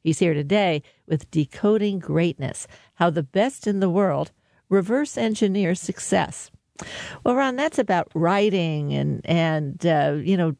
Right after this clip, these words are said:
trying to create those kinds of genres. What about if, uh, you look around at work and you see someone and say, "Boy, I'd like to be that manager someday," whether it's, "I just like to be that kind of manager," or, "I want that position."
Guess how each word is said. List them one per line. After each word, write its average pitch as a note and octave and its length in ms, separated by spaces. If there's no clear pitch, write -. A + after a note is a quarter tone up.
trying G#3 300
to F3 220
create F#3+ 600
those F#3+ 400
kinds F#3 640
of D3+ 380
genres. E3+ 640
What B3+ 160
about A3 500
if, F3+ 380
uh, F3 260
you F#3 140
look G#3+ 220
around F#3+ 340
at F3 140
work F#3+ 520
and E3+ 500
you F#3 220
see G#3 260
someone F3+ 400
and E3 100
say, - 160
"Boy, F3+ 140
I'd D#3+ 140
like F3 160
to - 80
be D#3+ 160
that D3 420
manager D3+ 540
someday," C3 640
whether D#3 220
it's, D3 200
"I F#3+ 60
just G#3+ 180
like F#3 100
to - 80
be E3+ 80
that D3 220
kind G3+ 360
of G#3 120
manager," G3+ 480
or, - 100
"I C#3+ 120
want D3 260
that D3 240
position." - 480